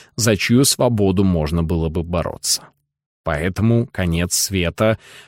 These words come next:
о котором так долго говорили христиане и к которому неизбежно ведёт вауэризация сознания, будет абсолютно безопасен во всех смыслах,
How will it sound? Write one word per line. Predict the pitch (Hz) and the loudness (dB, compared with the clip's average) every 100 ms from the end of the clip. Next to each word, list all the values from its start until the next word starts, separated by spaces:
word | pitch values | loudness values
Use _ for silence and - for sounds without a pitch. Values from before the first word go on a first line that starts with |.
| _ | _
о | 113 | -4
котором | - 95 98 98 | -2 0 0 2
так | 87 85 | 0 -2
долго | 90 98 90 90 | 0 2 2 -2
говорили | 87 80 80 76 | -2 0 0 -2
христиане | 71 90 78 - 87 82 85 85 | -4 -4 -4 -4 -2 0 0 0
и | 80 | -2
к | |
которому | - 90 92 92 95 | -4 -4 -2 0 2
неизбежно | 98 95 90 98 87 82 | 2 0 0 0 0 -2
ведёт | 82 90 87 92 - _ _ _ | -2 -2 0 -2 -4 _ _ _
вауэризация | 104 104 98 104 101 101 95 76 - 62 | -2 2 2 2 2 2 0 0 -2 -4
сознания, | - - 65 67 78 95 110 | -4 -4 -6 -6 -2 0 2
будет | 117 120 135 135 | 2 2 2 2
абсолютно | 117 - 104 98 117 113 104 | -2 -2 -2 0 0 0 0
безопасен | 90 78 69 87 92 - 135 | 0 -2 -4 -4 -4 0 0
во | 107 95 | 0 -2
всех | - 98 92 | -2 -2 -2
смыслах, | - 120 104 - - 69 - | 0 0 0 -2 -6 -12 -12